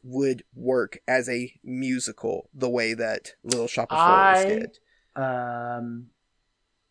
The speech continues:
Speaker 2: I have actually thought about this. I was thinking about this earlier today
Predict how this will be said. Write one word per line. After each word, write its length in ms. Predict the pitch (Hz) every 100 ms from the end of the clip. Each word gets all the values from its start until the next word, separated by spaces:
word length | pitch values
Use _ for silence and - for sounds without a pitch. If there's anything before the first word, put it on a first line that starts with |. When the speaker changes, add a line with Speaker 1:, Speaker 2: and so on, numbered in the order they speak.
| _ _ _ _ _ -
Speaker 2:
I 160 | 135 139
have 200 | 143 127
actually 560 | 117 156 - 160 156 151
thought 260 | 151 143
about 280 | 143 143 143
this. 320 | 170 180 - -
I 80 | 131
was 160 | 127
thinking 260 | - 135 139
about 280 | 131 139 139
this 240 | 139 -
earlier 440 | - 143 147 143 139
today 600 | 139 135 135 156 -